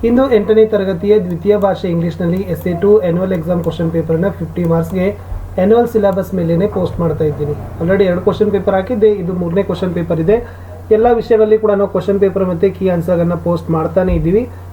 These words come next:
So ದಯಮಾಡಿ ತಾವೆಲ್ಲರೂ ಕೂಡ ವಿಡಿಯೋಗಳನ್ನ ಲೈಕ್, ನಿಮ್ಮ ಗೆಳೆಯರಿಗೆ ಒಂದು ಶೇರ್, ಹಾಗೂ ಫಸ್ಟ್ ಟೈಮ್ ವಾಚ್ ಮಾಡ್ತಿದ್ರೆ ಸಬ್ಸ್ಕ್ರೈಬ್ ಮಾಡೋದನ್ನ ಮಾತ್ರ ಮರೆಯದಿರಿ ಅಂತ ಹೇಳ್ತಾ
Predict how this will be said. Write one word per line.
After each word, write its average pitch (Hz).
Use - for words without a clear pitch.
So 185
ದಯಮಾಡಿ 185
ತಾವೆಲ್ಲರೂ 170
ಕೂಡ 170
ವಿಡಿಯೋಗಳನ್ನ 165
ಲೈಕ್, 175
ನಿಮ್ಮ 170
ಗೆಳೆಯರಿಗೆ 160
ಒಂದು 156
ಶೇರ್, 220
ಹಾಗೂ 220
ಫಸ್ಟ್ 247
ಟೈಮ್ 254
ವಾಚ್ 214
ಮಾಡ್ತಿದ್ರೆ 202
ಸಬ್ಸ್ಕ್ರೈಬ್ 196
ಮಾಡೋದನ್ನ 175
ಮಾತ್ರ 165
ಮರೆಯದಿರಿ 160
ಅಂತ 151
ಹೇಳ್ತಾ 196